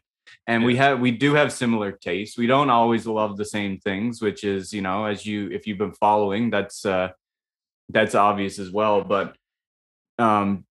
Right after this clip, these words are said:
Speaker 1: I mean, just as the reviews kept going, uh, they, they kept getting better. Um, I, I know that we, we just really enjoyed it. We, we, we have a, a throwback album where maybe two of us had heard it and the other not so much.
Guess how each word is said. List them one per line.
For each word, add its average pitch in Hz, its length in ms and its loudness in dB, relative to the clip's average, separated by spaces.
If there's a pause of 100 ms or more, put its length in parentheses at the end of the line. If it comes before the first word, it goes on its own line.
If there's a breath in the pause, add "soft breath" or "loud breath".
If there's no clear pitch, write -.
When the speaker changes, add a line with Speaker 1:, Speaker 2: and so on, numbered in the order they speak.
(180)
Speaker 1:
I 127 80 2
mean, 117 240 6
just 139 300 2
as 120 160 2
the 117 80 0
reviews 117 400 2
kept 127 280 0
going, 127 580 0 (260)
uh, 92 580 -2
they, 101 400 0
they 104 320 0
kept 110 240 0
getting 95 320 2
better. 120 480 2 (160)
Um, 90 540 -4
I, 95 320 0
I - 20 0
know 104 240 2
that 98 240 2 (260)
we, 107 220 -4
we 117 160 2
just 139 220 4
really 139 240 6
enjoyed 131 400 4
it. 110 60 2
We, 104 300 -2
we, 107 420 0
we 107 320 0
have 110 320 0
a, 104 280 4
a 104 80 -2
throwback 135 540 4
album 135 480 4
where 107 220 -2
maybe 110 280 0
two 135 240 4
of 127 140 4
us 131 160 2
had 117 80 0
heard 127 280 2
it 127 220 2
and 104 140 -2
the 104 140 0
other 117 280 2
not 113 320 0
so 110 160 -6
much. 113 500 0